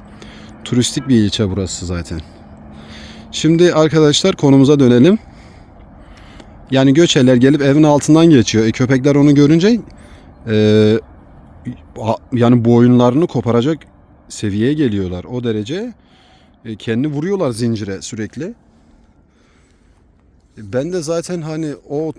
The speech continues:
o yolda yürüyüşe sürekli çıkıyorum. Yürüyüşe çıkarken de onlar da denk geldi öyle. Sohbet ettik. E, hatta, e, yani ben gerçekten köpeklerini hiç beğenmedim.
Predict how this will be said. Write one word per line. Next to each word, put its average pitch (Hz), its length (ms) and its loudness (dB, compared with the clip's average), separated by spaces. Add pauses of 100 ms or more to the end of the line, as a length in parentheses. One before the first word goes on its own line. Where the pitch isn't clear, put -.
(100)
o 151 120 -8
yolda 151 560 -6
yürüyüşe 147 540 -8
sürekli 147 360 -12
çıkıyorum. 101 460 -12
Yürüyüşe 135 400 -8
çıkarken 240 480 -12
de 175 40 -8
onlar 170 300 -6
da 147 120 -12
denk 165 200 -6
geldi 104 300 -8
öyle. 123 320 -10 (120)
Sohbet 175 440 -12
ettik. 160 320 -12 (1800)
E, 127 320 -10
hatta, 156 480 -8 (2000)
e, 110 60 -10
yani 117 320 -4
ben 135 160 -2
gerçekten 123 460 -8
köpeklerini 107 500 -10
hiç - 280 -14
beğenmedim. 101 520 -8